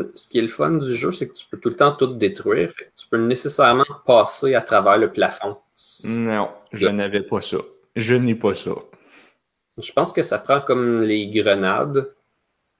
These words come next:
Speaker 2: J'ai pas ça non plus.
Speaker 1: Ben, je pense que c'est ça la façon. Fait que t'équiper des grenades, c'est une bonne manière de faire comme, bon, ben, au moins, si je suis mal pris, je peux passer partout.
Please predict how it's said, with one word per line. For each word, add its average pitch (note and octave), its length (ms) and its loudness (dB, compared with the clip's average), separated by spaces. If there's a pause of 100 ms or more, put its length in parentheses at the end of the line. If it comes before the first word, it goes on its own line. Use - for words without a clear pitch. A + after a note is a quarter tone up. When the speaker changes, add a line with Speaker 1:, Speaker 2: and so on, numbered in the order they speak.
(120)
Speaker 2:
J'ai G#2 240 -8
pas G2+ 160 -4
ça G#2 160 -4
non G2+ 200 -2
plus. - 360 -10 (1000)
Speaker 1:
Ben, A2 220 2
je - 80 -8
pense A#2+ 220 0
que B2+ 80 0
c'est A#2 180 -4
ça B2+ 140 2
la A#2 120 4
façon. G#2 600 -2
Fait - 120 -14
que - 320 -20 (160)
t'équiper B2+ 400 -4
des C3 100 -4
grenades, A2+ 480 2
c'est B2+ 140 -6
une G2 140 -2
bonne G#2+ 180 4
manière G#2 520 2
de G2 260 2
faire F#2+ 300 0
comme, G2 220 2
bon, F#2+ 160 4
ben, F2+ 200 2
au F2 40 -2
moins, F#2+ 200 -2
si - 140 -10
je - 60 -8
suis - 140 -8
mal E2 140 -6
pris, - 140 -12
je - 80 -14
peux - 140 -8
passer - 320 -4
partout. - 320 -10